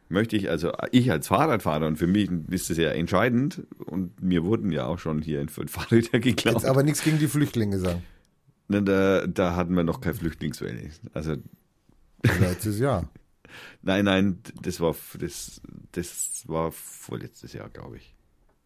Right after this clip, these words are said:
Speaker 1: Und dann, wenn, wenn dann, wenn's letztes Jahr war, war's irgendwie Anfang letzten Jahres. Also da hatten wir noch keine Flüchtlingswelle. Das war irgendwie Februar vielleicht.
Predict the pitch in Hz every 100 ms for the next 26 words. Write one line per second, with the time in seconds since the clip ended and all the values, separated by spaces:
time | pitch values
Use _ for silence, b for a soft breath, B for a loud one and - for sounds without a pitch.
0 | _ _ _ _ _ _ _ _ _ 87
1 | 76 76 76 76 92 98 110 92 90 107
2 | 117 95 - 90 87 80 76 73 76 71
3 | 85 80 78 - 76 - 62 55 - -
4 | - 73 69 73 78 82 73 - - -
5 | 85 - - - 80 - b b b b
6 | - 62 65 82 76 76 - - 85 78
7 | 53 - 50 50 -